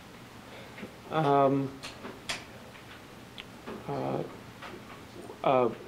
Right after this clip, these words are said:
we've heard some references across, uh, uh, the group so far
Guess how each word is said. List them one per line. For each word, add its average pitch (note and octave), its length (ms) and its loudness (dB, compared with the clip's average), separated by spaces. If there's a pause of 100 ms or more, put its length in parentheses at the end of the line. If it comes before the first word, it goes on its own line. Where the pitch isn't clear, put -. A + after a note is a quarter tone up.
(400)
we've D#3 280 8
heard F#3+ 300 10
some F3 520 10
references D3 600 10
across, D3 680 8 (120)
uh, B2 440 10 (180)
uh, C3+ 260 8
the C3 160 4
group F3 280 8
so C3 200 10
far A2+ 380 8